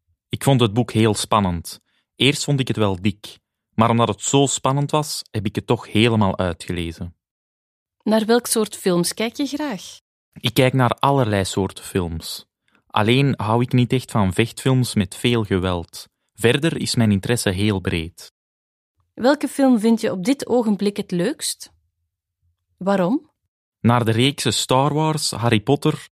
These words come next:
Speaker 1: en Twilight kijk ik nog altijd graag. Vooral op het einde van de week als ik even wil chillen.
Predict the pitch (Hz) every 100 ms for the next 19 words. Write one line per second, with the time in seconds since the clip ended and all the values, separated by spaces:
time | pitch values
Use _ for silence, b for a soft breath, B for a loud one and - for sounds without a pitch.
0 | - 110 - 113 120 139 143 139 - -
1 | 123 123 104 98 - 117 117 - 101 -
2 | 104 90 85 - - _ _ _ - 117
3 | 151 143 - 107 - 135 135 147 117 107
4 | 95 107 123 - 110 104 98 - 117 120
5 | 110 107 101 - - 87 85